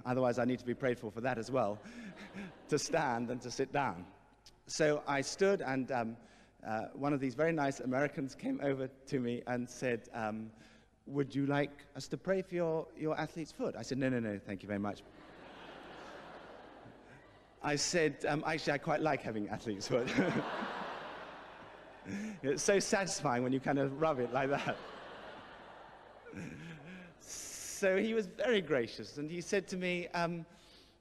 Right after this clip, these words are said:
"Well, what would you like to pray for?" So I said, "I'd like to pray for power in my ministry." So he said, "Okay, well, we'll pray for you."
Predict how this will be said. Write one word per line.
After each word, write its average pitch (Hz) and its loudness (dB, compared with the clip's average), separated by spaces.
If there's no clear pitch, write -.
"Well, 202 6
what 226 2
would 285 -2
you 311 0
like 165 2
to - -16
pray 110 -2
for?" 82 -14
So 160 0
I 139 2
said, 131 2
"I'd 120 4
like 123 0
to 117 -12
pray 110 0
for 98 -10
power 90 -4
in 101 -6
my 95 -4
ministry." - -6
So 196 0
he 202 2
said, 254 -2
"Okay, 113 -4
well, 131 -4
we'll 180 -2
pray 262 -8
for 104 -8
you." 76 -12